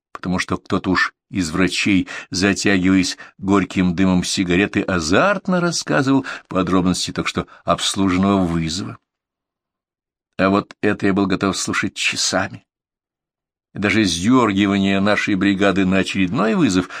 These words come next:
раздражало не потому, что впереди предстоит получасовая езда,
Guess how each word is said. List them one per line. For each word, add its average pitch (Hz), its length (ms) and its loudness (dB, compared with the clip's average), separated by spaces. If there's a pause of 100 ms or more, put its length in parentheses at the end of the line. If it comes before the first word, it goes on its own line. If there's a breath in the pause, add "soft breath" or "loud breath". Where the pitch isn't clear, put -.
(120)
раздражало 98 720 2
не 98 160 2
потому, 135 460 0
что - 180 -4
впереди 92 480 -2
предстоит 95 520 -2 (220 loud breath)
получасовая 101 640 2
езда, 101 540 0